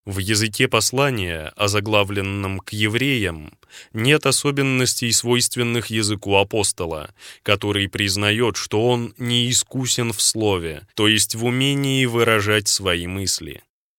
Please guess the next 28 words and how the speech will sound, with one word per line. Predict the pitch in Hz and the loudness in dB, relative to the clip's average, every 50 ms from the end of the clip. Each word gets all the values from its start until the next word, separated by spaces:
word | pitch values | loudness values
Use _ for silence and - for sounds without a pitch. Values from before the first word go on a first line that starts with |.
| _ _ _ | _ _ _
Послание | - 104 98 - 113 117 131 143 135 120 95 90 85 85 | 2 2 2 4 4 6 6 6 4 4 2 0 0 0
составлено | - - 123 - - - 156 160 151 151 147 143 139 | 0 0 0 0 2 2 2 2 4 2 0 0 0
на | 135 131 127 | 0 0 0
хорошем | - - 123 123 147 147 - - 135 127 | 2 2 2 2 2 2 0 -2 -2 -2
греческом | 117 120 120 117 117 - - 117 - - 120 110 | -2 0 0 -2 0 -2 -2 -2 -2 -2 -2 -2
языке, | 110 104 107 107 98 104 98 87 - - 82 73 67 - - _ _ - - - _ | -2 0 0 0 0 0 -2 -4 -6 -8 -8 -8 -8 -10 -16 _ _ -20 -20 -10 _
и | - 107 | -2 -2
каждый, | 101 - - 131 131 127 120 113 101 95 | 2 4 4 6 6 4 4 0 0 0
способный | - - - 104 - - 117 110 107 107 107 104 101 | 0 2 2 2 2 2 0 -2 -2 0 0 0 0
судить | - - 107 101 98 104 95 - 101 | 0 0 -2 -2 -2 -2 0 2 2
о | 98 | 4
разнице | 101 101 95 87 90 95 95 90 - 104 | 4 4 4 2 0 -2 -2 -2 -2 0
стилей, | 95 - - - - 135 139 131 131 131 127 120 - - | 0 -2 -2 -4 -4 -4 -2 0 0 0 0 -2 -4 -2
это | 123 135 - - 123 | -2 0 0 -2 -4
признаёт. | - 120 113 104 101 107 101 98 92 87 85 76 69 - - - _ _ _ _ _ _ _ _ _ _ | -2 -2 -2 0 0 0 0 0 0 -2 -4 -6 -8 -12 -18 -20 _ _ _ _ _ _ _ _ _ _
Мысли | - 95 101 113 127 - - 107 98 | -4 0 2 2 2 2 2 2 2
же | 98 87 92 95 | 2 2 0 2
в | 92 | 2
этом | 95 98 95 107 104 98 - | 2 2 2 2 -2 0 0
послании | 107 104 - - 127 131 139 139 135 135 131 131 127 131 | 0 0 0 2 2 2 2 2 2 0 2 2 2 0
удивительные, | - 123 123 123 120 131 131 131 131 117 - - 92 90 82 82 80 76 73 71 - - - | 0 -2 -4 -2 -2 -2 -2 -2 -2 -2 -4 -4 -4 -4 -4 -4 -6 -8 -8 -10 -12 -8 -4
не | 101 107 110 | -2 0 0
уступающие | 110 107 104 - - - 110 101 - 104 95 92 90 92 87 - - - - 98 92 95 98 92 | 0 0 0 -2 -2 -4 -4 2 4 4 4 4 2 0 -2 -2 -2 -2 -2 -2 0 0 0 0
тем, | - - 123 127 120 110 | -2 0 0 0 0 0
которые | 101 101 98 - 131 135 131 127 117 113 113 113 | 0 -2 -2 0 0 0 2 2 2 0 0 2
есть | 113 117 113 - - | 2 2 0 0 -4
в | - - | -8 -4
посланиях, | - 101 95 - 120 123 131 135 127 117 98 87 82 80 80 - - - | -2 0 0 0 2 2 2 2 2 0 -2 -4 -4 -6 -10 -12 -16 -20